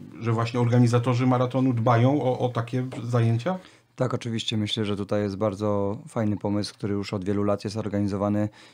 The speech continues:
Speaker 2: i, i robiony dla tych, którzy chcą się przygotować. Nie mówię tutaj nawet tylko o maratonie, ale którzy chcą zacząć bezpiecznie biegać, którzy chcą zacząć biegać, e, zdrowo.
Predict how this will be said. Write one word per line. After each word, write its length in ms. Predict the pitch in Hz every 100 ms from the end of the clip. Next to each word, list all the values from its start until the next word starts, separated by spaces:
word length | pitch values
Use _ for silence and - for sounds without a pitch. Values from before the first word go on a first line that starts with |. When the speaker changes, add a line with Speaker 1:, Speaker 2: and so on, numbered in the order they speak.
| -
Speaker 2:
i, 640 | 107 110 120 101 101 101 113
i 60 |
robiony 340 | 110 101 104 101
dla 360 | 101 104 101 - - - _ -
tych, 140 | 120
którzy 380 | 117 113 104 104 -
chcą 400 | - 110 107 113
się 180 | -
przygotować. 720 | 113 120 113 104 95 107 - -
Nie 140 | 120 123
mówię 220 | 127 123
tutaj 200 | - 120
nawet 180 | 113 110
tylko 220 | 110 117
o 40 |
maratonie, 480 | 113 117 120 120 110
ale 140 | 104 101
którzy 200 | - 107
chcą 220 | - 110
zacząć 340 | 104 - 104
bezpiecznie 440 | 98 - 117 - 101
biegać, 420 | 95 98 104 - _ - - _
którzy 220 | - 98
chcą 220 | - 107
zacząć 320 | 101 - 104
biegać, 440 | 92 98 101 - -
e, 220 | 104 98
zdrowo. 520 | 95 101 95 95 127